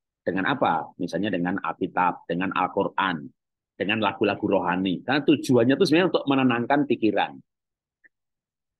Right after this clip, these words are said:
Menenangkan amigdala yang bergejolak. Karena kalau amigdala, otak yang mengatur emosi, fight atau rest, itu amigdala ini, ini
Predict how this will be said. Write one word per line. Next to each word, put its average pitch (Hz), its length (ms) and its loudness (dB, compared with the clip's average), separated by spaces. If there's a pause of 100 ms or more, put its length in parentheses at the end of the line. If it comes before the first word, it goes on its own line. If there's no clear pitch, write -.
(1040)
Menenangkan 151 640 4
amigdala 123 640 4
yang 113 240 2
bergejolak. 92 560 0 (1120)
Karena 117 260 -2
kalau - 80 -4
amigdala, 107 760 2 (180)
otak - 300 -2
yang 107 160 -2
mengatur 107 480 0
emosi, 107 640 0
fight 131 480 0
atau 107 240 0
rest, 113 560 0 (480)
itu 107 180 -2
amigdala 110 640 2
ini, 120 320 4 (160)
ini 110 100 0